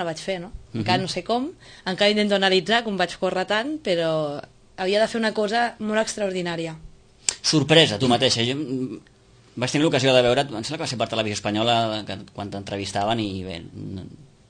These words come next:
Speaker 2: estaves molt sorpresa.
Speaker 1: Sí, <laughs> plorant.
Speaker 2: <laughs>
Speaker 1: Sí, sí, no, és que ja et dic, no, no m'ho esperava pas. Després de la classificació al matí havia baixat un segon i jo deia, "Va, això és el meu màxim", no? I tenia cinc per davant, no hi ha possibilitats. No.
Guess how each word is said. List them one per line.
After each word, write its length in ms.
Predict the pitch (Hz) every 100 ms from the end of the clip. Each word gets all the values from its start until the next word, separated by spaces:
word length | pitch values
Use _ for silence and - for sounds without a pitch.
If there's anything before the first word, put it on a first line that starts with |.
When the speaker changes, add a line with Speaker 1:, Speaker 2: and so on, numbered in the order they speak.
| -
Speaker 2:
estaves 300 | - 92 98
molt 180 | 104 113
sorpresa. 480 | 123 107 104 104 90 -
Speaker 1:
Sí, 320 | 214 190 -
<laughs> 300 | 165 220 190
plorant. 420 | 220 202 196 185 220
Speaker 2:
<laughs> 560 | 269 277 294 302 277 277 269 - - - - -
Speaker 1:
Sí, 160 | - 214
sí, 220 | - 180 196
no, 140 | 208 202
és 80 | -
que 120 | 190
ja 120 | 190 180
et 40 |
dic, 180 | 190 180
no, 300 | 190 185 185
no 60 | 196
m'ho 80 | 202
esperava 380 | - 202 180 165
pas. 280 | 170 - - - - - - -
Després 280 | 190 - 196
de 80 | 208
la 80 | 196
classificació 640 | 202 196 185 196 190 196
al 60 | 185
matí 280 | 185 240 262
havia 200 | 202 190
baixat 280 | 185 196 180
un 80 | 185
segon 400 | - 190 220 277
i 100 | 190
jo 80 | 175
deia, 220 | 160 151
"Va, 80 | 156 -
això 240 | 165 160
és 60 | 165
el 100 | 175
meu 140 | 170
màxim", 400 | 165 170 - 170 170
no? 220 | 180 226
I 100 | 185
tenia 560 | 175 175 175 175 170 - -
cinc 280 | - 220 202
per 120 | 185
davant, 380 | 180 185 196 226 220 - - - -
no 160 | 151
hi 60 | 156
ha 80 | 151
possibilitats. 720 | 160 160 151 151 151 - - _ - - - _ _ _ _
No. 300 | 175 160 160